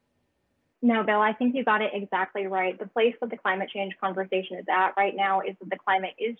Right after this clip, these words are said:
changing. Humans do have an impact on it. We're no longer debating those things. What we're debating now is what we should do about it. And Americans are skeptical because for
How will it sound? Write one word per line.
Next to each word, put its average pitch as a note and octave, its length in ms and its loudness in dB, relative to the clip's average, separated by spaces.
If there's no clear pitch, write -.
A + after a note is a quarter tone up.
changing. G#3 480 -6
Humans C4 360 6
do B3 140 4
have A#3 200 2
an G#3 100 0
impact G3+ 420 -2
on F#3+ 140 0
it. G3 140 0
We're A#3+ 80 6
no C4+ 140 6
longer D4 240 2
debating G#3+ 420 0
those G3 220 -2
things. F3+ 260 -6
What A3 160 0
we're A#3+ 100 0
debating A3+ 440 -2
now F#3+ 320 0
is G3+ 100 -4
what G3+ 200 4
we G3+ 180 2
should - 220 -6
do F#3+ 140 2
about E3+ 260 -2
it. D#3+ 160 -2
And B3 100 4
Americans D4+ 500 4
are B3+ 280 4
skeptical C4 520 -4
because G#3+ 340 -4
for A3+ 140 -4